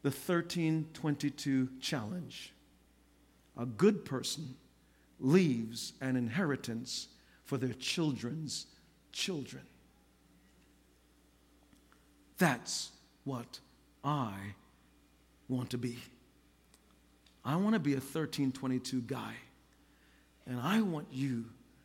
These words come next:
to be a thirteen twenty-two congregation. People that feel, "I am managing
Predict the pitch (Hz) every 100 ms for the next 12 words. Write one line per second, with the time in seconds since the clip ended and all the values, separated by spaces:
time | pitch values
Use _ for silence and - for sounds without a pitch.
0 | _ - 135 127 - - 151 - 131 123
1 | - 135 127 120 - 135 113 113 - -
2 | - 135 123 123 113 135 - - - -
3 | - _ - - - 180 180 247 202 196
4 | - - 139 127 123 - - - - -
5 | - _ - 131 156 180 170 113 120 147
6 | 131 117 107 107 110